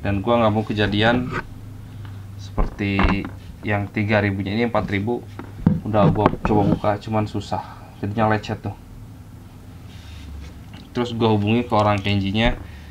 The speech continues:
Ya, Om Jopi, dua lagi ada di bagian knob handle. Dan yang tadi udah kita buktiin, enam bearing ada di bagian body semua.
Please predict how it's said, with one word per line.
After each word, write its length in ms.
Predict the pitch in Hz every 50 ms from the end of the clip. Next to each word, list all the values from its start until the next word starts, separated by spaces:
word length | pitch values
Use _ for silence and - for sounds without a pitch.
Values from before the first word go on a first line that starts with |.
| - - - - - - - - -
Ya, 240 | - - 139 147 156
Om 120 | 156 147 139
Jopi, 240 | 143 139 - 160 151
dua 200 | 139 131 123 117
lagi 320 | 113 113 113 120 127 127 120
ada 120 | 110 107
di 80 | 101 104
bagian 400 | 95 101 98 98 98 98 98 -
knob 240 | 101 98 95 -
handle. 360 | 101 95 92 95 90 - - - - - - - - - - - - - 262 - - - -
Dan 320 | - 101 104 104 101 104
yang 240 | 101 98 98 101 -
tadi 440 | 98 101 101 117 156 208 220 - - 107
udah 240 | 123 117 113 104
kita 240 | - 110 104 - 104
buktiin, 560 | 101 101 101 - - 98 120 143 151 147 131 - - - - - - - - - - - -
enam 400 | 120 123 127 131 135 139 135 139 - - - - - - - - - - - -
bearing 480 | - 104 104 110 110 127 127 131 104 -
ada 160 | - 107 107
di 160 | 104 104 104
bagian 560 | 101 101 98 95 95 98 98 98 95 98 98 98
body 240 | 92 90 92 71
semua. 320 | - - - 82 76 -